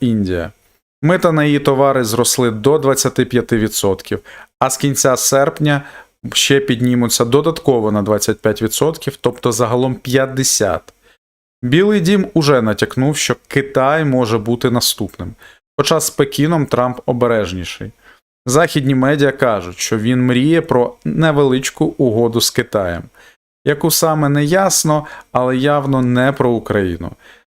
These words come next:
Ну і тема ж, знову ж таки, рідкоземельних матеріалів, де, власне, Китай є монополістом і Сполучені Штати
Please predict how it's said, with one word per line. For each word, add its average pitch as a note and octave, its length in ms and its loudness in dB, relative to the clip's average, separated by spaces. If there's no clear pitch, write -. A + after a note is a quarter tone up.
Ну F3+ 180 4
і C3 120 2
тема B2 440 0
ж, - 120 -6
знову A#2 240 0
ж - 100 -8
таки, A#2+ 220 0
рідкоземельних A2+ 840 0
матеріалів, D#3 880 0
де, A#2+ 560 0
власне, A#2 420 0
Китай A2+ 520 -2
є G#2 220 -2
монополістом A#2+ 880 0
і - 60 -6
Сполучені A2+ 560 -2
Штати C#3 580 -4